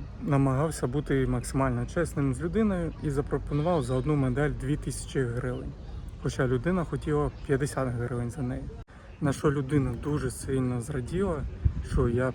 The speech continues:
пропоную таку ціну, і сказала, що завтра відправить обов'язково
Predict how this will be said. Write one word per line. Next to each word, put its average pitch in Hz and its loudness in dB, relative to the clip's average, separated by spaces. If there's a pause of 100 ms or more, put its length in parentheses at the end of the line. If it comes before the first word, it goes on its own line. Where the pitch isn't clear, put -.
пропоную 127 2
таку 127 -4
ціну, 120 0 (640)
і 147 0
сказала, 143 0
що - -2
завтра 139 0
відправить 131 -2
обов'язково 131 0